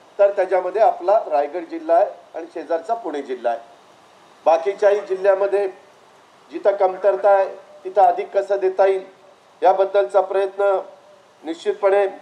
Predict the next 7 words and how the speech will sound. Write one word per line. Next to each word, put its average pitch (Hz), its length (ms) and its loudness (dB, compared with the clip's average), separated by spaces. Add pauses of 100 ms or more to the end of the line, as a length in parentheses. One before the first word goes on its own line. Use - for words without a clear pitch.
(120)
मुख्यमंत्र्यांच्या 190 720 -2
नेतृत्वाखाली 185 640 0
आम्ही 190 160 0
सगळेजण 190 480 -2
करतोय. 190 360 -4
त्याच्यात 190 360 -2
बाळासाहेब 185 360 2